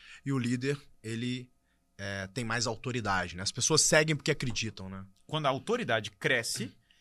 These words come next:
Speaker 2: reduz a necessidade de coação.
Speaker 1: Verdade.
Speaker 2: As pessoas têm uma visão errada de que poder...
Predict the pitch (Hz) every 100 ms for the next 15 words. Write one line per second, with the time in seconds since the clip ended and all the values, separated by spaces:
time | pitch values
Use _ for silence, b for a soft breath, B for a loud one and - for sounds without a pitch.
0 | b _ 156 120 165 180 185 185 156 123
1 | 117 165 190 240 202 - - - - 95
2 | 110 156 - _ _ 127 - 170 233 240
3 | 196 170 135 127 113 110 98 127 190 175
4 | 113 104 95 113 - 123 104 127 208 127